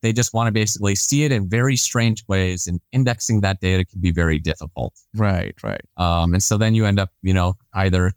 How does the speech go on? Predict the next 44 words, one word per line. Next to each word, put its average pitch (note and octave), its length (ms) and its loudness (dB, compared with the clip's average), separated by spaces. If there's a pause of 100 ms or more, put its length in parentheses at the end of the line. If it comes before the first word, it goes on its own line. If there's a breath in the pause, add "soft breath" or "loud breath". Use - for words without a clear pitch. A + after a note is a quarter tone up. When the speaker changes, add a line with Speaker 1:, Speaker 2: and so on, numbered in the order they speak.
Speaker 1:
creating F2+ 440 2
replicas F2+ 880 -2
of, F2 460 0
of F#2 220 -2
that F2 280 -2
so - 180 -8
that F2 60 2
you D2+ 60 -2
can F2 200 -2
index E2 380 -2
it - 140 -20
differently F2 380 0
so F#2 160 0
you F2 60 2
don't E2+ 280 0
impact F2+ 480 -4
your G#2+ 80 0
production A2 480 -4
data F#2 240 0
sets. - 500 -4 (600)
But G2+ 140 0
when A2+ 120 2
you're A2 140 2
getting A2+ 340 0
into, G2+ 640 0 (220)
like, F2+ 320 0 (260)
um, F2 320 0
such - 320 -4
things F2 260 -2
like E2+ 160 -2
Cockroach E2 440 -6
D C#2+ 100 -4
B D#2+ 140 -2
serverless, A#2+ 720 0
where F2+ 160 0
you E2+ 340 2
are D#2+ 380 0 (120)
essentially F2 400 0
replicating E2+ 640 0
that D#2 220 -6
data, D#2+ 400 0 (140)
you F2 80 0
know, E2 220 0
geographically F2+ 1120 -4